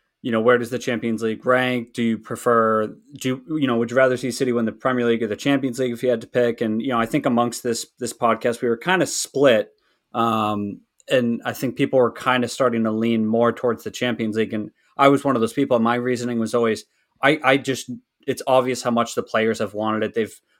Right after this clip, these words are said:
vocalized it since they joined City. You know, players look at a, a club like City because they're always competing in the Champions League.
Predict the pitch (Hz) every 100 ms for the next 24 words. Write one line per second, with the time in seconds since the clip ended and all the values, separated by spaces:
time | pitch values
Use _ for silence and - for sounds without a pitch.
0 | _ 131 135 131 117 117 127 120 123 117
1 | 117 104 139 135 123 - 135 127 120 -
2 | _ _ - 113 98 - - 135 131 123
3 | - _ _ 127 127 127 117 123 120 120
4 | 113 113 - 117 110 110 117 117 113 127
5 | 123 120 - 107 123 117 113 107 110 110
6 | 113 110 110